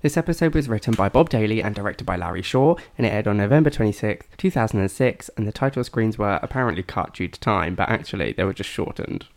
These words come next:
They weren't cut. The episode title, The Miracle Song, is taken from a song from the Stephen Sondheim musical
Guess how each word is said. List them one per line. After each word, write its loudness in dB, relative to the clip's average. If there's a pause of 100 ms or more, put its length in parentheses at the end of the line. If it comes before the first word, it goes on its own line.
They 0
weren't 0
cut. -8 (300)
The 4
episode 2
title, -4 (200)
The -4
Miracle 0
Song, -2
is -2
taken 0
from 2
a 4
song 4
from 2
the 4
Stephen 4
Sondheim 2
musical 2